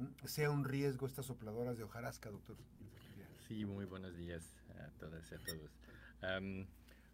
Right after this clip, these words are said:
Speaker 2: pues sí, la, sí se entiende que facilita en cuestión de tiempo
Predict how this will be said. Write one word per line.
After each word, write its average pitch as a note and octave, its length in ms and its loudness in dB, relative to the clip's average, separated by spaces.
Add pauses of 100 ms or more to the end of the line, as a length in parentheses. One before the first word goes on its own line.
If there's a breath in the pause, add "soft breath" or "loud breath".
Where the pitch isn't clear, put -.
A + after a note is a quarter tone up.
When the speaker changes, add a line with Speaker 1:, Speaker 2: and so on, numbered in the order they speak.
Speaker 2:
pues G#2+ 180 4
sí, - 220 6
la, A2 500 10
sí D3+ 400 8
se C3+ 140 6
entiende A#2 400 4
que G#2+ 120 2
facilita G2+ 1120 2
en F#2+ 140 -2
cuestión G2 340 -2
de F2 120 0
tiempo F2+ 680 -2